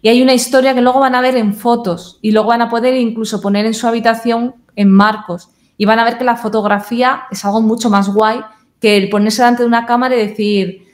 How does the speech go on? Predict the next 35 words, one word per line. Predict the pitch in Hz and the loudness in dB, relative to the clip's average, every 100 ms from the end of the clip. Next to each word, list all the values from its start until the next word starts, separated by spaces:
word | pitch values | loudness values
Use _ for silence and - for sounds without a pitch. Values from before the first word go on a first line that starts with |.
| _ _ _ | _ _ _
eh, | 208 202 | -4 -2
"Sonríe", | 190 214 233 254 240 226 - _ _ _ | 0 2 4 4 2 0 -6 _ _ _
o | - 226 | 2 4
"Mira | 262 294 | 6 4
aquí, | 294 294 277 269 - _ | 2 2 2 -2 -12 _
es | 233 | -2
que | - | 0
no | 320 | 2
me | 330 | 2
haces | 330 | 0
caso, | - 294 277 | -2 -2 0
mira | 247 294 339 | 0 2 0
aquí, | 302 294 294 294 - _ _ | 0 -2 -2 -6 -18 _ _
pero | 226 | 2
no | 233 | 4
hagas | 349 415 381 | 2 0 0
eso". | 415 - 302 190 - - _ _ _ _ | -2 0 0 0 -4 -14 _ _ _ _
Eso | 175 240 | -4 -2
no, | 262 160 - - | -2 -4 -8 -10
por | 180 | -6
favor. | 180 170 170 170 - _ - - _ _ _ _ _ _ - | -2 -2 -4 -10 -20 _ -20 -20 _ _ _ _ _ _ -6
Entonces, | 220 233 233 | -2 0 2
todo | 254 | 2
lo | 269 | 0
que | 277 | -2
sea | - 285 262 | -2 -2 -2
cuentos | 254 269 277 285 | 0 0 0 -6
para | 285 262 254 277 | -4 -2 0 0
ellos | 254 208 214 | 0 -2 -2
y | |
que | 214 | 0
ellos | 240 240 | 0 0
sean | 262 | 0
los | 254 | 0
protagonistas, | 247 247 240 233 247 277 - 226 269 - | -2 -2 0 0 -2 -2 -4 -6 -6 -10